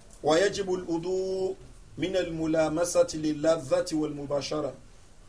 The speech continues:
Now the authors, the author also says it is also compulsory to perform ablution, من زوال العقل, by losing one's, uh, senses, بنوم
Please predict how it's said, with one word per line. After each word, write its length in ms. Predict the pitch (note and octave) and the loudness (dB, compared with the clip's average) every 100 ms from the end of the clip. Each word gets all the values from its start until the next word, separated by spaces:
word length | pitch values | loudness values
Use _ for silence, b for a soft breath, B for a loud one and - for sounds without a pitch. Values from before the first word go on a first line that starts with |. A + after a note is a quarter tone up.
| - - b b b b - | -20 -20 b b b b -4
Now 140 | A#3 C#4 | 2 2
the 180 | A#3+ | 2
authors, 540 | D4 D#4 A#3+ G#3+ F#3+ - - - - - | 0 0 0 0 -2 -10 -20 -20 -18 -6
the 100 | F#3 | 2
author 260 | C4 C#4 | 4 6
also 280 | G3+ G3 G3+ | 6 6 4
says 520 | - F#3 F#3 F#3 D#3+ - - - - - - - - - | 0 4 6 4 0 -12 -18 -20 -20 -20 -20 -20 -20 -10
it 140 | D#3 G3 | -6 -4
is 140 | - | 0
also 260 | A#3+ C#4 D4+ | 2 2 0
compulsory 840 | A3 G3 D#3+ G3+ G3+ E3+ F#3 A3+ - - - - | 2 0 4 6 6 2 -6 -8 -12 -20 -20 -18
to 80 | D#3 | -6
perform 420 | D#3+ D#3+ A3 A#3 | -4 2 2 2
ablution, 460 | F3+ E3 D#3+ D#3+ C#3+ | 0 -2 -4 -4 -4
من 120 | F#3+ | -2
زوال 380 | E3+ F3+ G#3+ G3+ | 4 10 10 10
العقل, 480 | F#3 E3+ - D3+ C#3 - - - - - - - - - - - - | 6 4 2 -6 -10 -16 -20 -20 -20 -20 -20 -20 -20 -20 -20 -20 0
by 380 | C3+ D#3+ E3+ F3 | 6 8 6 0
losing 380 | E3 G3+ A3 G#3+ | -6 -6 -4 0
one's, 380 | F#3+ F#3+ F#3+ - | 2 2 2 2
uh, 320 | E3 D#3+ E3 - - - - - - - - - - - | 4 4 -2 -8 -20 -20 -20 -20 -20 -20 -20 -20 -20 -12
senses, 680 | - G3 G3 - C#3+ - - - - | -4 -2 -2 -4 -8 -10 -12 -18 -4
بنوم 500 | D3 E3 G3 G#3 G#3 | 0 2 4 4 2